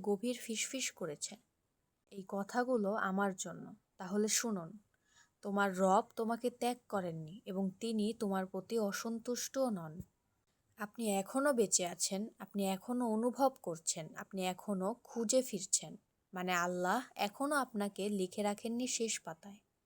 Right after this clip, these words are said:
এই ভিডিওটি বন্ধ করার আগে একটা কাজ করুন, কমেন্টে শুধু লিখুন, "আমি আল্লাহর কাছে ফিরতে চাই।"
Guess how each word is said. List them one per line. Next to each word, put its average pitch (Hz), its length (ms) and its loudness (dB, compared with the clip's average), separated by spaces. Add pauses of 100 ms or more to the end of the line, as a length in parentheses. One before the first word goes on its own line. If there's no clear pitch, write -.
(260)
এই 285 140 0
ভিডিওটি 254 640 2
বন্ধ 208 400 4
করার 262 280 4
আগে 262 180 2
একটা 269 220 -4
কাজ 233 320 -4
করুন, - 380 -10 (200)
কমেন্টে 208 440 0
শুধু 247 280 4
লিখুন, 247 460 -2
"আমি 185 220 0
আল্লাহর 190 440 2
কাছে 214 260 0
ফিরতে 170 400 -8
চাই।" - 180 -8